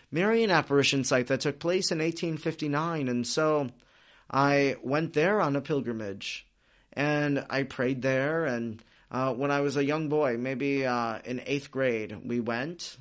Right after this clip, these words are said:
on a little trip with my parish. But then when I was sixteen years old, I drove there. I had my license. I went there for the Feast of the Assumption of Mary.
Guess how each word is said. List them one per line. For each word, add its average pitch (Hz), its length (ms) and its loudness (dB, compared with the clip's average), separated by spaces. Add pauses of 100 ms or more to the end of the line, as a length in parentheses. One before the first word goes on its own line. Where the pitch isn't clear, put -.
(140)
on 123 240 -4
a 123 60 -2
little 127 200 -2
trip 170 360 -4
with 139 160 -6
my 123 140 -2
parish. 160 600 -4 (560)
But 156 140 -2
then 233 260 2
when 240 100 2
I 180 140 2
was 160 220 0
sixteen 202 480 -4
years 156 240 -2
old, 147 240 2
I 117 100 0
drove 143 400 -2
there. 113 140 0
I 107 100 -4
had 151 200 -6
my 135 180 -2
license. 127 580 -4
I 117 300 -2 (320)
went 160 240 -2
there 131 200 2
for 123 140 -6
the 127 140 -2
Feast - 420 -6
of 147 140 0
the 139 120 4
Assumption 175 520 -2
of 123 100 -2
Mary. 117 640 -2